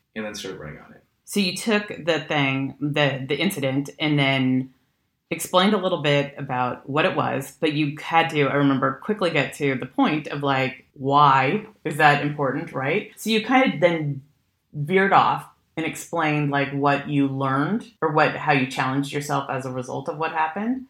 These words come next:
Speaker 2: And
Speaker 1: Mm-hmm.
Speaker 2: then you, what I like is that you brought it back at the end to, like, a, a reference.
Speaker 1: Yeah. Yeah. Like a sandwich.
Speaker 2: Yeah.
Speaker 1: Started and ended with the scenario.
Speaker 2: The scenario. It was the callback,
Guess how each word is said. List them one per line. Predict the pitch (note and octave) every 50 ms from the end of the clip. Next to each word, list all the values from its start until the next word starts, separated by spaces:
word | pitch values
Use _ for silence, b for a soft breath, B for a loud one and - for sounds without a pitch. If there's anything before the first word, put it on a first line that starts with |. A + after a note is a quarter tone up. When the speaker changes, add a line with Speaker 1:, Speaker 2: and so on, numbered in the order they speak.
| _ _ _
Speaker 2:
And | E3+ E3+ E3
Speaker 1:
Mm-hmm. | D#3+ D3+
Speaker 2:
then | E3+ E3 D#3+ D#3 D#3 D#3 D#3 D#3 D3+ D3+ D3 D3 D3+ D#3
you, | D3+ D#3 D3+ D3+ D3+ D3 D3 D3 C#3+ C#3+ C#3+ C3+ -
what | C#3 D3 D#3 C#3+
I | C3 C3
like | B2 A#2 G#2+ G#2 G#2+ -
is | C#3 C#3+ C#3 C#3
that | C3 -
you | A#2 C#3 C#3+
brought | C3+ C3 C3 D3+ C#3+ C3+ C3+ C3+
it | C3 -
back | B2+ B2+ C3 D#3+ F3+ -
at | - - -
the | - - -
end | - B2+ C3 C#3+ E3+ G3 G3 F#3+ - - -
to, | - D#3+ C#3+ C3+ C3 B2+ B2+ B2+ C3 C3 C3 - _ _ _
like, | C#3+ C#3 C3+ -
a, | C3 C3+ B2+ -
a | - D3+
reference. | C#3 C#3+ C3+ B2+ - - F#2 F2 F2+ B2 - - - -
Speaker 1:
Yeah. | B2+ A#2+ A2+ G#2+ G#2 - - _ _ _ _ _
Yeah. | - B2 A#2+ A2+ - - - _ _ _ _ _ _ _
Like | A2 A2
a | A2
sandwich. | - - G#2+ G#2 - - A2+ A#2 - - - _ _ _ _ -
Speaker 2:
Yeah. | - E3 D3+ D3 D3 - _ _ _
Speaker 1:
Started | - - - B2 B2 B2+ C3+ C3+ C#3
and | - - A2+ A2 A2 - _
ended | G#2+ G#2+ G#2+ G#2 G2 F#2+ - - -
with | G#2 G2 - - _ _
the | E2+ F2 F#2+ - - - _ _ _ _ _ _ _ _
scenario. | - - A3+ A3 G3+ G3 - - F3
Speaker 2:
The | D#3+ D#3
scenario. | D3 D#3+ D#3 C#3 B2+ A2+ G2+ D#2 E2+ F#2 - -
It |
was | E3 D#3+ D3+
the | D#3+ E3+
callback, | - D#3+ C3+ A2 - - - - C3+ -